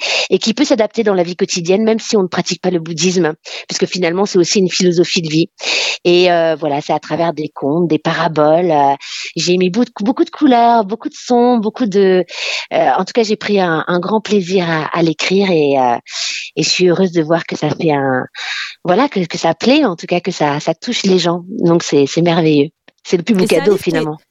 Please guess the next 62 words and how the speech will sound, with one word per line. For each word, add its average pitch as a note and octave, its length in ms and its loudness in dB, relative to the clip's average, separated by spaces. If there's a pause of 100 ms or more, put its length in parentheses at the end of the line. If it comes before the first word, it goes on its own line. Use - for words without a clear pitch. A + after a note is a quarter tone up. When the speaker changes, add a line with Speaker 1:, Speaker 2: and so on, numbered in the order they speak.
(460)
Speaker 2:
c'est - 160 -4
un B3 40 -2
livre D#4+ 160 0
qui - 80 -2
est A3 80 -2
très - 160 0
personnel, D4 520 2
mais C#4 120 2
qui - 120 -2
a A#3 40 2
aussi B3+ 240 -2
plein F4+ 260 2
d'outils D#4 560 -2
qui C#4 140 2
viennent C#4 200 4
aider, D4 280 4
encourager, B3 540 2 (1300)
je A3+ 100 -4
trouve. G#3 400 0
Il - 60 -14
y F3+ 40 -4
a F#3 40 0
Speaker 1:
Bah, G3 60 2
Speaker 2:
vraiment B3 220 2
des C4+ 180 2
outils F#3+ 160 2
Speaker 1:
euh, - 20 -4
Speaker 2:
qui, G#3 240 -4
qui - 160 -2
aident G#3 140 0
beaucoup. B3 300 -2 (640)
Speaker 1:
Oui, C#4+ 160 6
parce C#4+ 200 0
qu'en A#3 180 2
fait, C4 220 0
mon G#3 100 4
but, G#3 160 2
c'était F#3 220 0
pas G3 160 0
de, F3 140 -2
euh, D3 680 2
de E3+ 120 0
me, D3+ 340 2
de D#3+ 140 -2
raconter F3 520 -2
ma E3+ 140 2
vie, G3 140 -6
parce - 100 -14
que D#3 80 -10
je - 60 -8
pense - 160 -4
que E3+ 60 0
personne D#3+ 400 -2
n'en D#3 200 0
a C#3+ 200 0 (560)
rien F3 340 -2
à D#3 100 -2
faire, B3+ 360 -2
finalement. G#3 560 0
Mais A3 180 0
en G#3 100 -2
revanche, G#3+ 480 -2